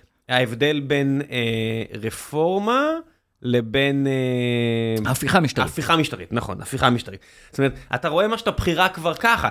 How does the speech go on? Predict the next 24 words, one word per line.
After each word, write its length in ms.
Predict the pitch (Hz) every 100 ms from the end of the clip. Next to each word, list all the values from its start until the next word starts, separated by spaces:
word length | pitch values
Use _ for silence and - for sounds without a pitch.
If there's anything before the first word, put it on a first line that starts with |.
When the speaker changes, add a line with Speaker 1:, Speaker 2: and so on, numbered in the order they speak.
| -
Speaker 1:
זאת 140 | 95
אומרת, 140 | 147 156
Speaker 2:
בדיוק. 160 | 160
Speaker 1:
אין 280 | 175 240 247
כמעט 420 | - 202 180 170 - -
אף 280 | 220 277 -
אחד, 300 | - 107 117
זאת 80 | 180 _ _ _ _ _ _
אומרת, 200 | 131 - -
אני, 320 | 143 196 190
שאירחתי 380 | 156 139 143 143
פה 100 | 127
את 60 |
מאיר 200 | 123 120 127
רובין, 520 | 277 247 226 175 139
ומנכ"ל 800 | 123 117 117 110 104 117 110 127
פורום 260 | 135 123 113
קהלת, 400 | 165 196 196 123
וכל 180 | 113 170
מיני 120 | 160
כאלה, 280 | 233 294 220
אמרתי, 340 | 214 214 226
"שינויי 420 | - - 220 277 277
חקיקה." 380 | 262 254 247